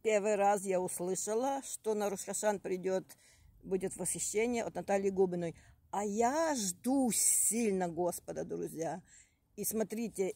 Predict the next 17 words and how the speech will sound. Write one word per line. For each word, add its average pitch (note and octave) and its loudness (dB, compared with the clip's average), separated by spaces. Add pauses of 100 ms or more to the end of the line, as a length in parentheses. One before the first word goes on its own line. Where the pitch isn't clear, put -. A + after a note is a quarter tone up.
и A3 -4
в G3 0
этом B3 4
году G3 0
я G3+ 4
также F#3+ -2
ждала. F3 0 (260)
Вот-вот. F3 -6 (580)
Вот F3 -8
буквально G#3 4
неделю F#3 0
назад F#3+ 2
у G3+ 0
меня F#3 -2
поменялось F3+ -4
мнение. F3 -4 (420)
Почему? G3+ 0